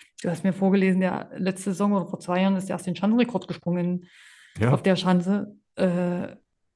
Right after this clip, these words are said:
Speaker 1: also, und da ist jetzt, also ich weiß auch nicht, wo jetzt da die Stellschrauben sind. Ich glaub, die tun sich verdammt schwer mit der ganzen Materialumstellung.
Speaker 2: Äh, Fan of Ski Jumping hat im polnischen Fernsehen aufgeschnackt, dass, äh, Karl Geiger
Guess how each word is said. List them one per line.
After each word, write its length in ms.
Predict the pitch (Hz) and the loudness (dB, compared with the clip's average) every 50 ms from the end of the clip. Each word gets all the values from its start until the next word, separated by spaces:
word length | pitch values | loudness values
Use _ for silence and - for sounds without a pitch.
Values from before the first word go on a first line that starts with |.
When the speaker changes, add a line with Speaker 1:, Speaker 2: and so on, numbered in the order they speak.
| _ _ _ _ _ _ - _ _ _ _ | _ _ _ _ _ _ -20 _ _ _ _
Speaker 1:
also, 220 | - 156 156 165 165 160 165 - - _ _ _ _ _ _ - | -16 -14 -12 -12 -12 -12 -12 -14 -18 _ _ _ _ _ _ -4
und 140 | 190 160 190 | -2 -2 0
da 80 | 190 | -2
ist 140 | 180 180 - | -2 -2 -4
jetzt, 200 | 196 180 - - | -4 -6 -4 -6
also 180 | - 175 165 175 | -6 -4 -4 -4
ich 120 | 175 175 | -6 -4
weiß 160 | 165 180 180 196 | -4 -2 0 2
auch 80 | 202 | 4
nicht, 160 | 202 190 185 | 4 2 2
wo 100 | 185 185 | 2 2
jetzt 180 | 185 180 180 - | 0 0 0 0
da 100 | 190 175 | 0 0
die 80 | 170 175 | 0 -2
Stellschrauben 500 | - - 185 185 185 185 208 208 196 196 | 0 2 2 2 2 0 0 2 2 2
sind. 160 | 185 190 185 | 2 2 2
Ich 140 | 180 - - | 0 -2 -6
glaub, 140 | - 170 | -8 -8
die 100 | 175 175 | -8 -10
tun 240 | - - - 185 175 | -10 -6 -4 -4 -4
sich 140 | 170 180 180 | -4 -6 -6
verdammt 320 | 185 180 - 165 180 180 | -8 -6 -4 -4 -4 -4
schwer 180 | - - 175 175 | -6 -6 -6 -6
mit 140 | 170 170 175 | -4 -4 -4
der 60 | 165 | -6
ganzen 220 | 170 170 165 170 | -6 -6 -4 -4
Materialumstellung. 840 | 175 175 170 165 165 160 165 170 170 165 - - 170 165 175 170 170 - _ _ _ _ _ _ _ _ _ _ _ _ _ _ _ _ _ _ _ _ _ _ _ _ _ _ | -6 -6 -6 -6 -6 -6 -4 -6 -6 -8 -8 -10 -10 -8 -8 -8 -10 -12 _ _ _ _ _ _ _ _ _ _ _ _ _ _ _ _ _ _ _ _ _ _ _ _ _ _
Speaker 2:
Äh, 420 | - 113 110 110 110 113 113 110 | 0 2 4 4 4 4 4 2
Fan 520 | 110 - - - - 120 127 135 135 127 113 | 0 -4 -6 -2 0 2 2 2 2 0 -2
of 200 | - 113 - - | -6 -8 -10 -12
Ski 280 | - - - - 143 | -14 -6 -2 0 0
Jumping 360 | 147 180 180 170 160 170 165 147 | 2 4 2 4 4 6 6 4
hat 240 | 147 143 - - | 4 2 0 -4
im 180 | - - 135 127 | -2 -2 -2 2
polnischen 400 | 123 135 131 147 151 143 160 139 | 2 4 4 4 4 2 2 0
Fernsehen 340 | - 139 135 143 135 123 113 | 2 0 0 0 0 0 -2
aufgeschnackt, 540 | 113 135 - - 135 - - 131 135 131 - | -4 -2 -2 -2 -4 -2 0 -2 0 0 0
dass, 320 | 123 120 - - - - | -2 -2 -2 -8 -12 -6
äh, 600 | - 117 117 117 117 117 117 117 117 113 113 113 110 | -2 0 2 2 2 2 2 2 2 2 2 0 -2
Karl 320 | 110 - - 113 113 113 | -2 -2 2 2 2 2
Geiger 640 | 110 - 107 110 120 127 127 127 127 127 127 123 120 | 2 2 2 4 4 4 4 2 4 4 2 0 -2